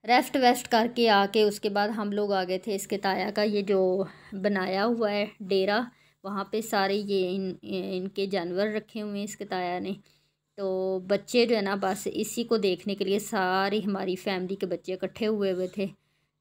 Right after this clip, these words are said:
ये बकरों शकरों के साथ <laughs> खेला जा रहा था, साथ जो है वो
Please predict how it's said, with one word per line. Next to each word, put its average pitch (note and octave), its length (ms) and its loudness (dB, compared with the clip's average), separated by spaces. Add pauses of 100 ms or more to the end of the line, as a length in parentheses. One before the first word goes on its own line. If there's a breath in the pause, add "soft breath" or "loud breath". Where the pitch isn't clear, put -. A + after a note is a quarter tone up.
ये G3+ 180 0
बकरों G3+ 380 0
शकरों G3+ 380 -2
के A#3+ 120 0
साथ B3 240 6
<laughs> A3 100 -4
खेला B3+ 320 6
जा C#4 240 4
रहा G#3+ 160 2
था, G#3+ 300 -2 (380 soft breath)
साथ G3+ 580 -2
जो A3 180 0
है G3 300 0
वो F#3+ 460 0